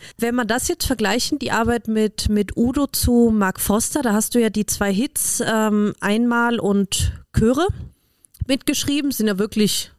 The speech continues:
Nummer eins Hits eigentlich geworden, also total, total erfolgreich.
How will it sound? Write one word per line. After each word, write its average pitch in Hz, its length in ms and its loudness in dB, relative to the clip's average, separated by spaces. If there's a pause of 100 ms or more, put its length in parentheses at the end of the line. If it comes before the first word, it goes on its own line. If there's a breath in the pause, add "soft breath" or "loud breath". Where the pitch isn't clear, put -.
(300)
Nummer 196 220 0
eins 196 240 0
Hits 277 240 -2
eigentlich 254 440 -2
geworden, 240 400 0
also 175 260 0
total, 240 640 -2
total 233 420 -2
erfolgreich. 254 760 -2